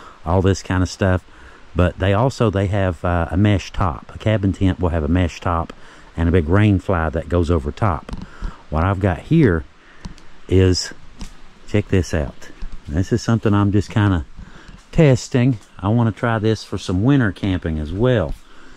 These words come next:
This is a ten-by-ten gazebo with wall panels.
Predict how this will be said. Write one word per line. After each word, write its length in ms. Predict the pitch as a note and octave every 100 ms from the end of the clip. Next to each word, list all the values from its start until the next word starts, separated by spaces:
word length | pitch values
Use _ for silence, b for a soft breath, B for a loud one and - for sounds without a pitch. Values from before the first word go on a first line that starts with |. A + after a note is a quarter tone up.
| B B -
This 240 | A#2+ -
is 200 | B2 G2+
a 180 | G2 G2
ten-by-ten 920 | - C#3+ D#3 D#3 D#3 - D3+ D#3 D3 - - A2+
gazebo 760 | B2+ A2 E3+ C#3+ A2 E2 F2 A#2 - - - - - b b b b b -
with 320 | F#2+ - - - - - -
wall 260 | C#3+ F#3+ F3+
panels. 640 | C3+ G#2+ D2+ A#1+ - -